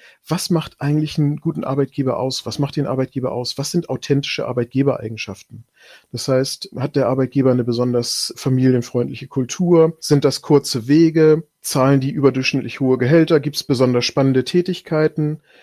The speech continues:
Was macht den Arbeitgeber aus? Und im zweiten Schritt gucken wir dann von diesen vielen Arbeitgebereigenschaften, positiven Arbeitgebereigenschaften, was interessiert da eigentlich die Zielgruppe?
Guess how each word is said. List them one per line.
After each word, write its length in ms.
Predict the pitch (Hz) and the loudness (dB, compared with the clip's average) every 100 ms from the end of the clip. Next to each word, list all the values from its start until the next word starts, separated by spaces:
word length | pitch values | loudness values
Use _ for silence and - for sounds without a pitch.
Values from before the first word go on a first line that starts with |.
| _ | _
Was 200 | - 196 | -4 0
macht 160 | 208 - | 0 2
den 120 | 185 | 0
Arbeitgeber 520 | 151 151 147 143 135 | 2 2 2 2 4
aus? 300 | 107 117 - | 2 0 -4
Und 120 | - 135 | -6 -6
im 120 | 139 | -4
zweiten 340 | - - - | 0 0 2
Schritt 380 | 214 - 196 - | -2 -2 -4 -4
gucken 220 | - - | -8 0
wir 80 | 151 | 0
dann 280 | 135 196 - | 2 -2 -4
von 180 | - 156 | -2 0
diesen 220 | 160 165 | 0 -2
vielen 300 | - 202 202 | 0 0 0
Arbeitgebereigenschaften, 1080 | 151 147 151 160 123 165 151 120 - - 147 | 0 -2 2 2 2 0 -2 -6 -8 -10 0
positiven 480 | 151 147 - 143 | 2 2 0 0
Arbeitgebereigenschaften, 920 | 143 131 131 151 147 131 127 135 - 170 - - - | 4 2 4 4 4 2 -2 -6 -6 -8 -10 -14 -6
was 160 | 147 | -4
interessiert 500 | - 165 160 - 170 | -2 -4 -2 2 4
da 80 | 170 | 4
eigentlich 280 | 147 147 143 | 2 0 -2
die 100 | 127 | -8
Zielgruppe? 640 | - 156 147 131 104 104 | -4 2 2 2 -6 -8